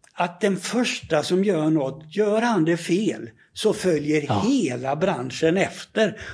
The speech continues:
Speaker 1: Och de gjorde det fel från början genom att sätta... Idag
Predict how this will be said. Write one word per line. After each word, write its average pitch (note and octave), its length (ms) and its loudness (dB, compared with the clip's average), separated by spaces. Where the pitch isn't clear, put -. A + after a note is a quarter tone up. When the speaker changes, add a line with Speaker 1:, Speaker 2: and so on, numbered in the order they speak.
Speaker 1:
Och A3 180 0
de F#3 280 2
gjorde F#3+ 500 2
det F3 220 2
fel E3 540 0
från D#3 280 0
början C#3+ 380 0
genom E3+ 320 2
att E3 100 4
sätta... G#3+ 420 0
Idag E3+ 720 0